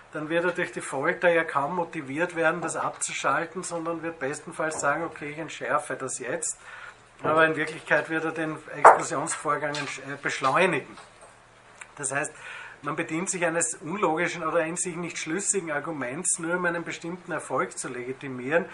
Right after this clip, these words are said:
Der andere Kontext war eben die, so-, die Diskussion um die sogenannte Rettungsfolter. Das war ja wirklich eine, eine heftige Diskussion und die ist weitaus schwieriger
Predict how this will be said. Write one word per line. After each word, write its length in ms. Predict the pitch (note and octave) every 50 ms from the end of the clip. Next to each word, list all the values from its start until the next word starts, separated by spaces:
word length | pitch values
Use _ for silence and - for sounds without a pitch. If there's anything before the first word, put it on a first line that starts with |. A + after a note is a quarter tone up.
| - - - - - - - - - - - - -
Der 140 | - C3 B2
andere 300 | C#3+ E3 F3 E3 E3 E3
Kontext 520 | - D3 D3 D3+ D3+ - E3 D#3 - - -
war 100 | C#3+ D3
eben 80 | D#3
die, 80 | D3+ D3+
so-, 200 | - D#3+ C#3 C#3 C3+ -
die 80 | D#3+ C#3
Diskussion 560 | - D#3+ D3 - - D#3 B2+ C#3+ B2+ C#3 D#3
um 100 | D#3 C#3+
die 60 | C#3
sogenannte 500 | C3+ - C3 C#3+ C#3+ C#3+ C3+ C3 - C#3
Rettungsfolter. 1000 | B2+ B2 C3 C3 - C#3 B2+ A#2+ - - - A2+ G#2+ G#2+ G#2 G#2 - - G#2 - - - - - - - - - -
Das 200 | - C#3+ C3 C3
war 80 | D3 C#3
ja 360 | C3+ C3+ C3+ C3+ C#3 C#3 C3 F2 F#2 - - -
wirklich 280 | D#3 D#3 F3+ D#3 D3+
eine, 220 | E3 D#3 D#3+ D#3+ D#3+
eine 140 | D#3 D#3+
heftige 480 | D3+ C#3 C3+ C#3+ - - - F3+ F3 E3+
Diskussion 720 | - F3 E3 - - - F3 - - D3+ C#3+ C#3+ D#3+ E3+
und 180 | F3 E3 D#3+ -
die 120 | D#3+ D#3+
ist 160 | E3+ E3 - -
weitaus 360 | C3+ C#3+ C#3 D#3+ D#3 - -
schwieriger 680 | - - - - D3 F3+ F3+ D#3+ C3 - - A#2+ -